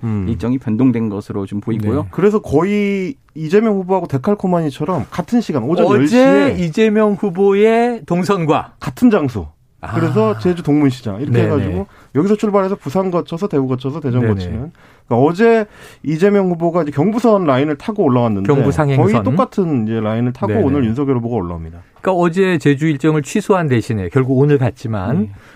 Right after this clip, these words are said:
Speaker 3: 어, 이제 윤석열 후보 어제는 수도권 집중 유세였는데
Speaker 2: 네.
Speaker 3: 오늘은 이제 또 반대로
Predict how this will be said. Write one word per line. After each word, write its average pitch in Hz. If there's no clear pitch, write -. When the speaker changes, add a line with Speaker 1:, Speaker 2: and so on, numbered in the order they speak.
Speaker 3:
어, 113
이제 107
윤석열 139
후보 127
어제는 123
수도권 202
집중 226
유세였는데 104
Speaker 2:
네. 104
Speaker 3:
오늘은 208
이제 147
또 117
반대로 123